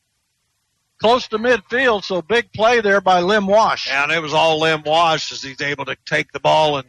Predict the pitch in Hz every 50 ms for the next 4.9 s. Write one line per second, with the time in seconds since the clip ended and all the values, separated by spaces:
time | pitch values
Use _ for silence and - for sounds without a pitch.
0 | _ _ - 170 160 160 151 - _ - 160 156 156 156 131 123 127 147 151 147
1 | 143 151 151 147 147 139 143 151 165 165 165 165 - - _ _ _ _ _ _
2 | _ _ _ _ _ _ - 165 160 - - 190 180 - - 131 - - 147 151
3 | 165 165 - _ 165 156 147 135 - - 156 160 156 151 139 123 147 147 - -
4 | - 151 151 170 175 151 143 131 143 151 151 147 156 151 151 151 147 143